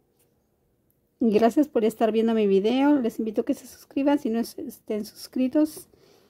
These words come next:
Miren, lo que yo hago es que doblo el hilo,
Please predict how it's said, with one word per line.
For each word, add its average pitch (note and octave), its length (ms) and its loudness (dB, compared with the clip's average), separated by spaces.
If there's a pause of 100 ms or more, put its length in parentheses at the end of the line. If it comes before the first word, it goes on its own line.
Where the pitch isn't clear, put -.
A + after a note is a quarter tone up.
(680)
Miren, F3 320 2 (1900)
lo A3+ 200 2
que B3 140 0
yo C4 120 6
hago C4 260 4
es C#4 160 6
que D4 140 0
doblo C4 320 4
el A#3+ 180 6
hilo, A#3+ 380 0